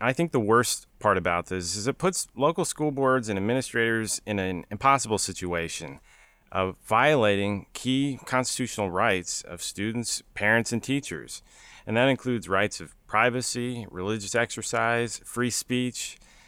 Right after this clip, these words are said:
and a host of other things. So really, they're, they're, they're being put in an impossible situation and saying, "Do this or else," uh, but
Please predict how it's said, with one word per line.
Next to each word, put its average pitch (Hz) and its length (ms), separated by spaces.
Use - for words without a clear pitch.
and 113 300
a 107 100
host 139 300
of 117 100
other 135 220
things. 71 640
So 117 480
really, 131 420
they're, 117 280
they're, 123 300
they're 123 140
being 170 200
put 139 180
in 123 120
an 117 80
impossible 107 560
situation 87 720
and 80 80
saying, 85 320
"Do 131 280
this 101 560
or 110 220
else," 90 440
uh, 92 180
but 110 320